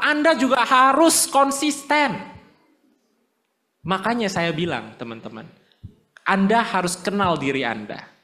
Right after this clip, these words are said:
Seorang marketing atau seorang operasional. Kalau Anda seorang marketing, dalami ilmu ini.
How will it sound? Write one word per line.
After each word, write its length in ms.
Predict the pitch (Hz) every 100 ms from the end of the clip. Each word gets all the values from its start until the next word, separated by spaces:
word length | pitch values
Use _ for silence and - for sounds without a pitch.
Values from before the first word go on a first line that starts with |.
| _ -
Seorang 480 | - 151 139 143
marketing 720 | 143 135 131 127 196 240 254 -
atau 320 | - - 170
seorang 560 | - - 123 160 190
operasional. 800 | 175 175 175 170 190 180 135 -
Kalau 320 | - 208 269 -
Anda 320 | 285 302 247
seorang 400 | 226 240 180 185
marketing, 640 | 185 185 - - 185 151
dalami 640 | 156 175 190 190 220 - -
ilmu 400 | 185 175 170 175
ini. 320 | 165 135